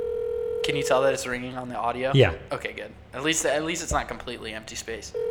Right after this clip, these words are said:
Speaker 1: Ah, he's not gonna pick
Speaker 2: Okay,
Speaker 1: up.
Speaker 2: so he's not gonna pick up. Understandable.
Speaker 1: But, so, you're telling me he wouldn't be excited, though?
Speaker 2: No, he'd be pumped. Like, there's just no
Speaker 1: Phillip
Speaker 2: way.
Speaker 1: Rivers, who's never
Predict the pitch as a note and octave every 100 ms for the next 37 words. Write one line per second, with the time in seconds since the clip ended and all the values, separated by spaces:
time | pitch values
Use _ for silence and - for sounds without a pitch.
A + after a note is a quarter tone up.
0 | - - - - - - - - - A#2
1 | G2 - - - A#2+ C#3+ D#3 D#3+ B2+ -
2 | F#2+ E2 - - F#3 G3 - B2 A2 G2
3 | - - - - A3 G3+ - - A#3+ G#3
4 | - - G3 A#3+ A#3 B3 A#3+ A#3+ A#3+ A3
5 | G#3+ F3 D3+ E3 G#3 A#3 B3 - - C4+
6 | A4 C#4 E4+ C#4+ D#4+ D#4+ - G#4+ G#3+ -
7 | F3+ G3 F#3 F#3 - - - - - -
8 | - - - - - - - F3 F#3+ G3
9 | - D#3 D#3+ D#3+ E3+ F3 E3+ D#3+ D3+ -
10 | D#3+ C#3+ - - - G3+ G#3 F3 G3 A3
11 | A#3+ D#3+